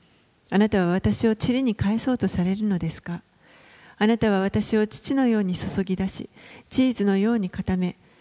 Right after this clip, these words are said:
皮と肉とを私に着せ、骨と筋とで私を編まれたではありませんか。あなたは命と恵みとを私に与え、私を顧みて、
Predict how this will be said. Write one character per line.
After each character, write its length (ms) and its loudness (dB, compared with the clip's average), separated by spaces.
皮 260 2
と 100 2
肉 240 -2
と 260 0
を 20 -2
私 380 -2
に 120 0
着 140 -14
せ、 200 -4
骨 220 0
と 140 0
筋 280 -4
と 120 0
で 180 -8
私 360 0
を 80 2
編 100 0
ま 140 0
れ 80 -2
た 140 0
で 100 0
は 80 0
あ 80 -2
り 100 -2
ま 120 0
せ 160 -2
ん 80 -4
か。 200 -12
あ 80 2
な 120 4
た 100 2
は 100 2
命 340 0
と 100 0
恵 280 2
み 140 -2
と 220 0
を 20 0
私 340 -2
に 140 2
与 220 -2
え、 180 -2
私 360 2
を 80 2
顧 280 0
み 120 0
て、 240 -4